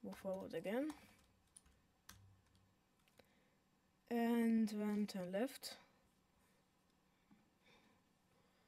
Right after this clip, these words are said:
and we try it out with step through my code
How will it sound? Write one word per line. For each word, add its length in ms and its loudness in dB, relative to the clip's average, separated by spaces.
and 560 4
we 200 2
try 280 -4
it 160 -4
out 320 0
with 200 -2
step 320 -6
through 240 -2
my 180 0
code 360 0